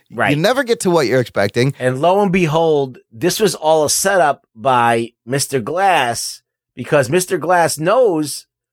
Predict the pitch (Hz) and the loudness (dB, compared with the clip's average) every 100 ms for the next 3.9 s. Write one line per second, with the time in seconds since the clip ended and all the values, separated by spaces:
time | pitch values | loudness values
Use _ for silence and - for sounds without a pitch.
0 | _ _ _ 135 139 160 160 151 - 127 | _ _ _ -4 -2 2 2 2 0 0
1 | 120 139 170 175 - 170 175 175 151 120 | 2 2 2 -2 -2 0 2 2 0 2
2 | 117 120 123 127 139 139 131 117 123 135 | 0 2 2 0 0 0 2 2 2 0
3 | 110 101 110 107 101 139 160 151 | 0 -2 0 -4 -2 -2 0 -2